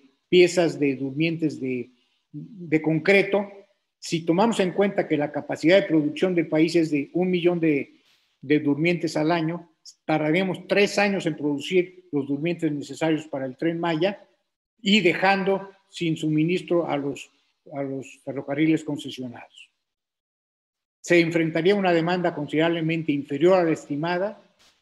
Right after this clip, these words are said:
se incurrirían en operaciones subsidiadas y fragmentadas tecnológicamente, imposibilidad de hacer circular trenes de carga, que sería el, el negocio más rentable del Tren Maya,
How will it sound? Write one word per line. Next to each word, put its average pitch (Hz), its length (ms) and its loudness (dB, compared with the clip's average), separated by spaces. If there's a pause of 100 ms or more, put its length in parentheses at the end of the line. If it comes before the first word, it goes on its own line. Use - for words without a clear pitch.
(120)
se - 140 -2
incurrirían 160 640 2
en 190 120 -2
operaciones 165 600 -2
subsidiadas 165 840 -2
y 160 60 0
fragmentadas 131 840 -4
tecnológicamente, 160 1120 -4 (920)
imposibilidad 165 840 2
de 196 60 2
hacer 190 240 0
circular 165 500 0
trenes 175 300 -2
de 151 160 -2
carga, 165 340 -4
que - 60 -18
sería 156 440 -4 (320)
el, 139 560 -4 (300)
el 135 160 -6
negocio 151 380 0
más 170 260 0
rentable 165 520 0
del 143 220 -2
Tren 170 240 -4
Maya, 175 440 -4